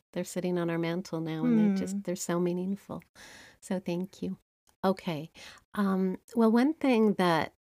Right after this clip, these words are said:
Speaker 1: I feel that I'm good at giving is um, sending and giving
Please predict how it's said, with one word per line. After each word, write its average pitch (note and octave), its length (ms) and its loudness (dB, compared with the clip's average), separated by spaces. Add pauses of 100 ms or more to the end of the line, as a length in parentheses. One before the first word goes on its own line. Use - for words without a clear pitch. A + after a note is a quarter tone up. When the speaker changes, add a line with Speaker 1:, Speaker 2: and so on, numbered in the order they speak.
(300)
Speaker 1:
I F#3 260 4
feel F#3+ 400 0
that E3 140 -2
I'm D#3+ 160 0
good E3 160 0
at D3+ 180 -4
giving D#3+ 540 0
is D3+ 560 -4 (880)
um, G3 320 2
sending A#3 1040 4 (120)
and A#3 240 8
giving F3+ 600 4